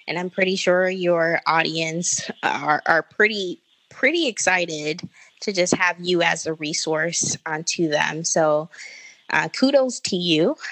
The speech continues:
first and foremost. Um, the second thing is just to everyone who is listening, please be,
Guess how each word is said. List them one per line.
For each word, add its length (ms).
first 320
and 100
foremost. 720
Um, 540
the 160
second 500
thing 400
is 480
just 280
to 140
everyone 420
who 280
is 160
listening, 640
please 380
be, 200